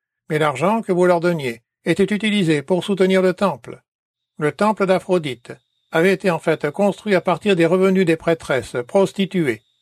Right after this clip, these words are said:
Le style de vie des Corinthiens était sur le bord d'un précipice. C'était le moins que l'on puisse dire. Franchement, les Romains avaient une vision plus moraliste du mariage.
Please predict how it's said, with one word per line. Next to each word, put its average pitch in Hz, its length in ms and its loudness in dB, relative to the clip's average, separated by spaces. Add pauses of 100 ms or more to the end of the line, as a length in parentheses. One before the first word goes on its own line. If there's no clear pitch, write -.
(200)
Le 151 120 -2
style 208 260 -6
de 175 80 2
vie 170 260 0
des 165 140 0
Corinthiens 151 580 -2 (320)
était 196 240 0
sur 190 160 0
le 185 80 4
bord 185 260 2
d'un 170 120 0
précipice. 170 640 -6 (420)
C'était 208 220 0
le 202 100 2
moins 185 240 2
que 190 100 -4
l'on 175 160 2
puisse 170 260 -2
dire. 120 420 -4 (420)
Franchement, 170 640 -2 (300)
les 170 100 2
Romains 208 240 2
avaient 190 120 4
une 190 200 0
vision 185 300 0
plus 190 160 -4
moraliste 170 560 0
du 151 120 -4
mariage. 127 520 -6